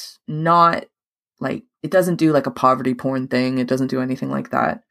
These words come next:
which I appreciate as well, because I think it, it more so celebrates the culture that's there. And I think that that, you know, is very worthwhile considering the kind of,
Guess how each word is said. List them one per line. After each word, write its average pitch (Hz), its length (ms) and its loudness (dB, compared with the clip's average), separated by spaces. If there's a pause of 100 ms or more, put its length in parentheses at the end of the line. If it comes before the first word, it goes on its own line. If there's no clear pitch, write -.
(260)
which 139 140 -4
I 143 80 8
appreciate 139 520 0
as 127 100 -8
well, - 160 -2
because 139 240 -4
I 139 60 6
think 151 140 2
it, 135 180 0
it 139 140 -2
more 151 260 2
so 143 140 0
celebrates 131 500 0
the 123 80 -6
culture 127 340 -2
that's 127 240 -4
there. 135 580 -2
And 135 160 0
I 135 80 0
think 127 280 -6
that - 200 -6
that, 127 360 -2 (1400)
you 156 100 0
know, 80 120 -2
is 165 200 4
very 165 220 6
worthwhile 139 680 2
considering 135 920 -2 (160)
the 139 80 -4
kind 135 560 -4
of, 131 280 -6